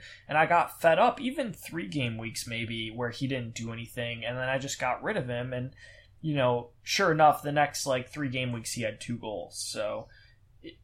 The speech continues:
you know, especially for defenders, odds are they're not gonna score every week. They may lose a clean here or there because of someone else's mistake, or maybe even their own. But if you did the research to bring the player in,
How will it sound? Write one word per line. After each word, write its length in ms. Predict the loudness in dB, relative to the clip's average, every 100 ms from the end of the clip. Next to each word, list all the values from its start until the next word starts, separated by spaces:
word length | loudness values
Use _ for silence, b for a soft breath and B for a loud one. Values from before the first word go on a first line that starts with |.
| -8
you 140 | -4
know, 120 | -2
especially 440 | -2 0 0 0 -2
for 180 | -2 -2
defenders, 840 | -4 -6 -4 -6 -6 -6 -8 -10 -20 -20 -20 -20 -20 -20 0
odds 240 | 6 8 8
are 160 | 6
they're 100 | 4
not 220 | 0 -2 -4
gonna 100 | -8
score 320 | -8 -6 -4
every 280 | -6 -10 -12
week. 420 | -12 -12 -14 -14 -4
They 160 | -2
may 240 | 0 0 -2
lose 320 | -4 -4 -6
a 60 |
clean 420 | -8 -10 -8 -8 -8
here 360 | -6 -6 -6
or 40 | -2
there 280 | 0 0
because 280 | -2 -8 -10
of 80 | -8
someone 320 | -6 -4 -4
else's 440 | -6 -6 -8 -12 -10
mistake, 640 | -8 -8 -8 -8 -12 -10
or 80 | -6
maybe 260 | -2 -2 -2
even 260 | -6 -8 -8
their 200 | -8 -8
own. 420 | -6 -4 -4 -2
But 340 | 4 6 4 -2 B B B B -20 -14
if 120 | -8 -4
you 80 |
did 200 | -2 -2
the 80 | 0
research 680 | -2 -2 -2 -2 -4 -6 -8 -6
to 100 | -2
bring 200 | -2 -2
the 80 |
player 340 | -2 -2 0 -2
in, 320 | -4 -10